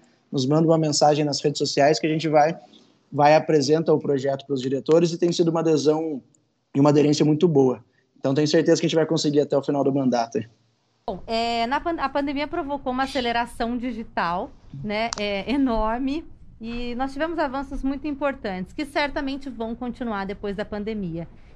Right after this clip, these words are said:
Speaker 2: Eu queria que você dissesse, pontuasse aí os principais benefícios e eventuais problemas desse rápido avanço que nós tivemos.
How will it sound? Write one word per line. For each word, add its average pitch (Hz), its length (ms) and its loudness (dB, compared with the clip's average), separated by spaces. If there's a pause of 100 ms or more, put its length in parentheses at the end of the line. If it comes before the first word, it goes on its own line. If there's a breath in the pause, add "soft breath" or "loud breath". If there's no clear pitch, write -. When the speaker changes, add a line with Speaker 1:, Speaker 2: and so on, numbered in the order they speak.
(100)
Speaker 2:
Eu 240 80 -4
queria 285 240 -6
que 330 120 -10
você 302 280 -4
dissesse, 233 880 -4
pontuasse 240 680 -4
aí 208 120 -6
os 220 120 -12
principais 262 580 -4
benefícios 269 920 -6
e 269 100 -4
eventuais 294 560 -4
problemas 233 640 -6
desse 214 240 -8
rápido 220 400 -4
avanço 180 480 -4
que 185 100 -14
nós 180 200 -8
tivemos. 147 540 -10